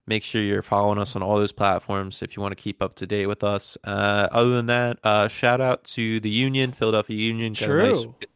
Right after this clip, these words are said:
Speaker 1: nice dub in the concacaf Champions League, uh, against, I think, one of the Costa Rican champions.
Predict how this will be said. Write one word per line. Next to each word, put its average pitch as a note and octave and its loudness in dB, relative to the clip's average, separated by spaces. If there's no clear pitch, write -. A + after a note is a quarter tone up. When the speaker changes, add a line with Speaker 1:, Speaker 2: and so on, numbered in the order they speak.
Speaker 1:
nice A2 -2
dub A2 4
in G2+ -2
the G2 -4
concacaf G#2 -2
Champions G2+ -4
League, G#2 -2
uh, F#2 2
against, G2 -4
I G2+ -4
think, G2 -6
one G2 0
of F#2+ 0
the F2+ -2
Costa - -2
Rican G2+ -4
champions. G2+ -6